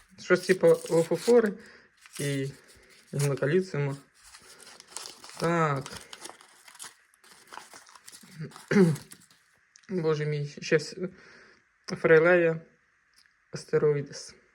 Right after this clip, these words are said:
Дивіться, щ-, щ-, ще й підписує. Якась тут дирочка всередині. А, це так і надо. Ну, це родич якихось астрофітумів, напевно. Да? Скажіть мені, будь ласочка. Вибачте, звісно, за якість. Ну,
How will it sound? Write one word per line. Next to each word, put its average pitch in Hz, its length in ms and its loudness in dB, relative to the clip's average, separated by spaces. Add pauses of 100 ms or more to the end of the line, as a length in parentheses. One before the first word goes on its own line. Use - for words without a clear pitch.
(1120)
Дивіться, 143 460 -6 (100)
щ-, - 240 -8
щ-, - 180 -6
ще 180 160 2
й 170 40 4
підписує. 160 640 -2
Якась - 220 -6
тут 151 140 -14
дирочка 185 420 -2
всередині. 147 640 -6 (640)
А, 156 160 -2
це 151 160 -10
так 151 200 -8
і 156 40 -6
надо. 147 340 -8 (800)
Ну, 185 60 -4
це 233 160 0
родич 220 300 -2
якихось 196 600 -6 (120)
астрофітумів, 156 640 -4
напевно. 143 460 -6 (680)
Да? 180 320 -2
Скажіть 160 320 -6
мені, 143 160 -2
будь 135 120 -8
ласочка. - 460 -10 (960)
Вибачте, 185 500 -2
звісно, 185 380 0
за 175 160 0
якість. - 680 -8 (960)
Ну, 165 140 -6